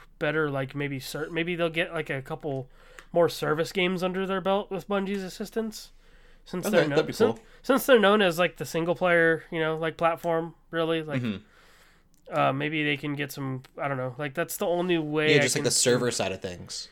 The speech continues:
Speaker 1: Yeah, because,
Speaker 2: And
Speaker 1: like,
Speaker 2: the world
Speaker 1: Bun-,
Speaker 2: building.
Speaker 1: yeah. Bungie is still gonna operate into, like, fairly independently from, from what they say, um,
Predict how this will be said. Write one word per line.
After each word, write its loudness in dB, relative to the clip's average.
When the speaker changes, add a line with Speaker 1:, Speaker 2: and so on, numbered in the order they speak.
Speaker 1:
Yeah, 6
because, 0
Speaker 2:
And 0
Speaker 1:
like, 2
Speaker 2:
the -2
world 8
Speaker 1:
Bun-, 2
Speaker 2:
building. -4
Speaker 1:
yeah. 4
Bungie 8
is 0
still 4
gonna 4
operate 2
into, -4
like, -8
fairly 0
independently -4
from, -6
from -8
what -2
they -4
say, -2
um, -2